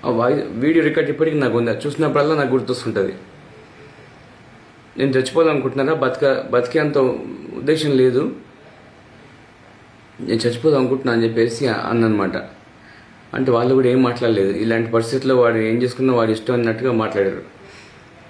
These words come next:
తర్వాత ఇంకా నేను సూసైడ్, ఆ రోజు సండే,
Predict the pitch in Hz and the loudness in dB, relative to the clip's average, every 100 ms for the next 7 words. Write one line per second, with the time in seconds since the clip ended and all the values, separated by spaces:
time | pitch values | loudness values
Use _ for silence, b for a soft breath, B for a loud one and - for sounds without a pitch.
0 | - - - - - - - 170 143 139 | -20 -20 -20 -20 -6 -2 0 2 0 0
1 | 120 120 147 135 147 113 - - - - | 0 -2 -2 0 2 0 -6 -12 -14 -4
2 | 123 131 127 131 135 - | 0 0 2 2 2 0